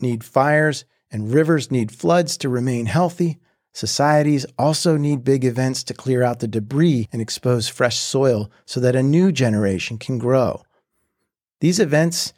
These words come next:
set into motion the turning over of power and wealth from the old to the young, and they re-level the playing field. Though painful and destructive,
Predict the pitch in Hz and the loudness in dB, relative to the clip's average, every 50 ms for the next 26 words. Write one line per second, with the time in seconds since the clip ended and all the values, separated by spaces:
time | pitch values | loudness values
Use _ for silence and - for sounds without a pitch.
0 | _ _ _ - - - 170 165 175 175 160 143 135 139 147 165 165 - 147 139 | _ _ _ -6 0 2 2 4 4 4 4 4 4 4 4 4 2 2 0 0
1 | 127 113 113 - - - 170 175 170 160 156 156 143 131 127 110 101 - - - | 0 0 -2 -4 -2 0 2 4 4 4 4 2 2 2 0 0 -2 -4 -2 0
2 | 143 139 147 147 131 107 107 107 101 101 127 143 139 110 110 - - - 123 113 | 2 2 2 2 2 0 -2 -2 -2 0 2 2 2 2 0 -4 -8 -6 -4 -4
3 | 113 - - - 127 151 160 143 - - 120 113 104 107 120 131 143 147 156 160 | -4 -2 -2 0 2 2 2 0 -2 -6 -4 -2 -2 0 0 0 2 2 0 0
4 | 139 - _ _ _ _ _ _ - 123 120 117 110 107 123 151 170 175 170 160 | -2 -6 _ _ _ _ _ _ -8 -4 -4 -2 -2 0 0 2 2 4 4 4
5 | 170 170 156 156 143 131 117 98 - - 156 170 185 180 135 104 98 - - 82 | 4 4 2 2 0 0 -2 -4 -2 -2 0 2 2 2 0 0 -4 -4 -8 -8
6 | 60 58 - 82 104 - _ _ _ _ _ _ _ _ _ _ _ _ _ _ | -8 -8 -10 -12 -14 -18 _ _ _ _ _ _ _ _ _ _ _ _ _ _
7 | _ - 139 143 147 139 - - - 170 185 185 170 - 160 147 135 131 127 113 | _ 0 2 2 2 0 -2 -2 0 2 2 2 0 2 0 2 2 2 2 0
8 | 120 113 - - - 156 147 - _ - 156 147 151 135 - | -2 -4 -6 0 0 0 0 0 _ -2 0 0 0 -2 -6